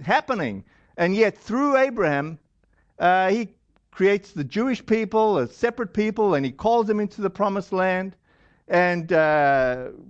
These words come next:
we think, "Okay, well, you know, that, that's God's plan." And then finally, uh, we get here to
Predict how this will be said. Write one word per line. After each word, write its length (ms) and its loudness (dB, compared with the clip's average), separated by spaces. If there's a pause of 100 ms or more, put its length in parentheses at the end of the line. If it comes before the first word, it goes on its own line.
(120)
we 220 -10
think, 200 -4
"Okay, 440 2
well, 360 -4 (840)
you 100 -8
know, 180 -4
that, 260 -4 (240)
that's 240 -4
God's 320 -2
plan." 380 -2
And 100 -4
then 200 -6 (260)
finally, 760 0 (200)
uh, 220 2
we 80 2
get 260 0
here 280 2
to 460 0